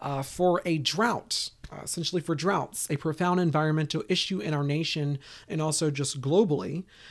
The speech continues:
Uh, France right now is dealing with a historic drought with their fourth heat wave. Temperatures are so high in that country that firefighters are having trouble fighting a wildfire in the east, where one hundred and forty people have been evacuated.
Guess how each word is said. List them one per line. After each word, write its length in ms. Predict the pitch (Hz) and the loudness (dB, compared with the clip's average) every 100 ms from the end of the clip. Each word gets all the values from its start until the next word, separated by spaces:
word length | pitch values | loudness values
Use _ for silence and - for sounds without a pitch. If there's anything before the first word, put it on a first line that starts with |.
| - | -12
Uh, 140 | - 196 | -6 -6
France 400 | - 226 233 226 | 0 2 2 2
right 180 | 202 208 | 0 2
now 220 | 180 196 | 0 0
is 180 | 196 - | -2 -2
dealing 240 | 180 180 | 0 2
with 140 | 175 | 0
a 60 | 165 | 0
historic 460 | 139 - 175 190 185 | -2 0 2 2 2
drought 340 | 165 170 - | 2 4 4
with 100 | 147 | 0
their 160 | 151 139 | -2 -4
fourth 440 | - - 180 208 | -4 0 0 0
heat 200 | - - | -4 -2
wave. 300 | 156 160 190 | 2 2 2
Temperatures 560 | - 185 185 185 180 - - | 0 0 0 0 0 -2 -2
are 200 | 165 151 | 0 0
so 460 | - - 214 277 | -2 -2 2 2
high 480 | 247 - 254 233 170 - | 0 -2 2 4 2 0
in 140 | 196 | 0
that 200 | 180 - | 0 -2
country 580 | - 370 - - - - - - - | -4 -4 -2 -6 -6 -12 -16 -20 -4
that 200 | 175 214 | 0 0
firefighters 680 | - 320 415 415 247 240 214 | 2 4 4 2 2 2 2
are 80 | 196 | 2
having 420 | - 202 202 196 | 2 2 2 2
trouble 380 | - - 196 202 | 0 2 2 2
fighting 420 | 196 175 180 196 | 2 2 4 2
a 140 | 202 151 | 2 0
wildfire 760 | 131 160 220 - 175 180 175 | 2 0 0 0 0 0 0
in 160 | - 147 | 0 -2
the 140 | - | -2
east, 400 | 240 214 127 - - - - | 0 0 0 -4 -10 -10 0
where 140 | 180 | 2
one 180 | 160 208 | 4 4
hundred 320 | 196 196 180 | 4 4 4
and 160 | 175 147 | 4 4
forty 280 | 160 160 | 4 4
people 320 | 156 151 147 131 | 2 0 0 -2
have 220 | 131 127 | -2 0
been 160 | 131 - | 0 0
evacuated. 760 | 131 127 131 - - - - | -2 -2 -2 -6 -8 -12 -16